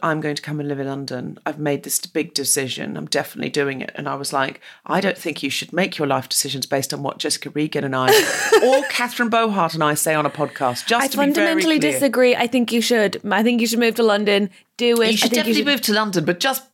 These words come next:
Speaker 1: be aware that we may say anything.
Speaker 2: Yeah, no, that's true. And also that it takes a while to get people to sit with you in fours at brunch. So, you know, just don't feel bad if you, you only meet one person for brunch for a while.
Speaker 1: That's actually a very,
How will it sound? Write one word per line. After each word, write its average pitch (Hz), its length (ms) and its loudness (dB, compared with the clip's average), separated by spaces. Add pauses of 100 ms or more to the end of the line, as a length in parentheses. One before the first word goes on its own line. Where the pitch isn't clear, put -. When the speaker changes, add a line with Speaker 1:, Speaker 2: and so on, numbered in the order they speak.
Speaker 1:
be 277 200 2
aware 208 640 4
that 165 80 -2
we 196 140 2
may 175 160 2
say 151 240 0
anything. 143 540 -4 (380)
Speaker 2:
Yeah, 254 240 4
no, 220 140 4
that's 214 240 0
true. 226 180 4
And 190 100 4
also 208 260 4
that 208 120 2
it 190 140 0
takes 202 280 0
a 208 80 4
while 175 420 4
to 185 120 -2
get 170 240 0
people 165 500 -2 (320)
to 190 120 -2
sit - 240 2
with 180 200 -2
you 175 140 2
in 156 140 0
fours 147 480 2
at 151 160 -4
brunch. 135 380 -2
So, 143 520 0
you - 240 -2
know, 165 380 0
just - 580 -2 (240)
don't 196 240 0
feel 196 140 4
bad 165 280 2
if 165 140 -8
you, 170 260 0
you 185 200 0
only 175 260 2
meet 175 160 -2
one 175 240 0
person 165 340 -4
for 170 140 -4
brunch 170 480 -6
for 180 160 -2
a 160 80 2
while. 135 460 -2 (180)
Speaker 1:
That's 160 220 0
actually 151 320 -2
a 143 40 0
very, 135 520 -2